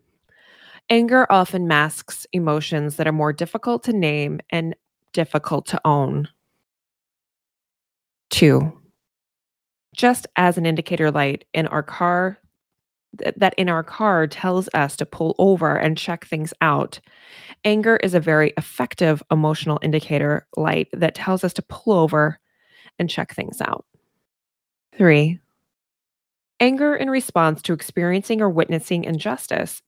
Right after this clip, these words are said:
pain, and struggle can be a powerful catalyst for change, but by definition, a catalyst sparks change. It's not the change. And I really like that last piece,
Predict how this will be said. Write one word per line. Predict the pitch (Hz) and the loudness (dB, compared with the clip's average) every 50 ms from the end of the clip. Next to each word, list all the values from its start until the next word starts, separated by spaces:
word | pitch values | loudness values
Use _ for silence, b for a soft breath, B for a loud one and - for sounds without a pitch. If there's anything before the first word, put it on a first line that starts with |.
| _ | _
pain, | - - - 254 240 233 240 247 254 254 - | -16 -10 -8 -6 -4 -4 -4 -4 -6 -6 -4
and | 190 185 185 | -4 -4 -4
struggle | - - 175 165 156 - - - - - - _ _ _ _ _ _ _ _ _ _ _ | -2 -2 -2 -2 0 2 2 2 2 0 -4 _ _ _ _ _ _ _ _ _ _ _
can | - - 226 202 | -4 -2 0 0
be | 190 208 196 | 2 2 0
a | |
powerful | 196 - - - 233 - - - - 254 | -2 -2 -4 -4 -4 -4 -4 -2 -4 -4
catalyst | - - - - 208 214 - - - - | -4 -4 -6 -4 -2 -2 -2 -4 -4 -6
for | - 180 | -8 -8
change, | - - - 190 170 151 151 - - - | -8 -6 -4 -2 -2 -2 -2 -4 -4 0
but | - 208 180 - - _ _ | 0 2 2 0 -2 _ _
by | - 170 | -4 -2
definition, | 165 180 175 - - 175 165 160 160 - - 151 - | -2 -2 -4 -4 -2 -2 -2 -2 -4 -4 -6 -6 -6
a | - 160 | -8 -10
catalyst | - - - - 190 190 170 165 165 - - | -10 -8 -6 -4 -2 -2 0 -2 -2 -4 -8
sparks | - - - 175 185 175 - - | -8 -4 -2 0 0 -2 -4 -8
change. | - - - 175 - - 175 175 - - | -10 -8 -6 -6 -6 -6 -8 -10 -8 -4
It's | - 175 - - - | -4 -4 -4 -2 -2
not | 185 180 180 175 | 0 2 2 0
the | - 165 | 0 -4
change. | 156 - - 175 - - - - - - - - - _ _ _ _ _ _ _ _ _ _ _ _ _ _ _ _ _ _ B B B B B | -4 -4 -2 -2 -2 -2 -4 -6 -8 -10 -10 -12 -14 _ _ _ _ _ _ _ _ _ _ _ _ _ _ _ _ _ _ B B B B B
And | - 254 | 2 2
I | |
really | 254 269 294 285 | 4 4 4 6
like | 254 226 202 | 6 4 6
that | - 202 165 | 4 4 4
last | 170 165 160 165 - - | 4 4 4 2 -2 -4
piece, | - - - 95 - - - - - | -6 -4 -4 -4 -6 -8 -8 -12 -16